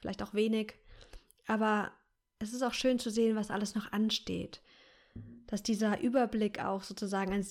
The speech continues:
eine Sichtweise in die Zukunft ist, was du alles Tolles kreieren wirst und erleben kannst.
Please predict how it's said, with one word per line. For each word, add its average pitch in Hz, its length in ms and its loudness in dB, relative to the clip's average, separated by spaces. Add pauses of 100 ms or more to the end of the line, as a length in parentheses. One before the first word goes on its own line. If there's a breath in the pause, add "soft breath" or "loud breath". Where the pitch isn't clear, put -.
eine 196 220 0
Sichtweise 214 600 0
in 208 60 2
die 202 100 2
Zukunft 233 380 -4
ist, - 220 -8
was 214 140 -6
du - 120 0
alles 208 340 -4
Tolles 226 400 -4
kreieren 196 680 -4 (320)
wirst 202 440 -2
und 190 120 -2
erleben 196 380 0
kannst. 185 440 -10